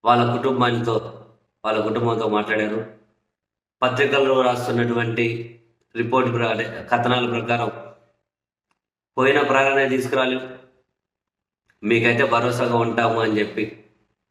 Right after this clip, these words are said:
చంద్రబాబు గారి ఆదేశాలతో సర్కార్ పది లక్షల రూపాయలేమో నష్టపరిహారం చెల్లించినట్లుగా ఉన్నారు. So అనిత గారు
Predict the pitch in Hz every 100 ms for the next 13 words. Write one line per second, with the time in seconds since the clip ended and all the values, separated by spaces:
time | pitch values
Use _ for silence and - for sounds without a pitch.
0 | _ _ _ _ _ _ - 120 123 127
1 | 123 120 113 117 120 123 117 113 117 107
2 | - - _ _ _ _ _ _ _ -
3 | 123 120 123 120 123 113 113 107 110 107
4 | 104 120 113 110 85 - - - _ _
5 | _ _ _ _ - 113 113 - 113 117
6 | 110 110 107 107 107 104 104 101 98 98
7 | 95 95 95 - _ _ _ _ _ _
8 | _ _ _ _ _ _ _ _ _ _
9 | _ _ _ _ _ _ _ _ _ _
10 | _ _ _ _ - 117 104 92 - -
11 | _ _ _ _ _ _ _ _ _ _
12 | _ - 104 113 123 120 117